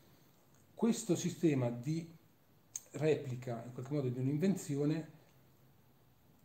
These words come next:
eh, viene poi, eh, chiamata in qualche modo, ed è qui l'invenzione in qualche modo di Raffaello, ehm, incisione di traduzione. Quindi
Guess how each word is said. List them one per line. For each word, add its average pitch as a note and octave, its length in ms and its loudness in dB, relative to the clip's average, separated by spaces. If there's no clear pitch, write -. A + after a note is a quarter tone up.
eh, C#3+ 540 -2
viene E3 500 4
poi, E3 380 4
eh, C#3+ 340 -4
chiamata D3 640 2
in C3+ 80 -4
qualche D#3 240 0
modo, E3 600 0
ed D3 140 -4
è C#3+ 60 2
qui D3+ 220 4
l'invenzione C3 680 2
in C3 80 -2
qualche B2+ 200 -6
modo C3+ 120 0
di B2+ 60 2
Raffaello, B2 720 0
ehm, C#3+ 720 -2
incisione E3 400 4
di C3+ 120 -2
traduzione. C3 800 -4
Quindi D3 360 0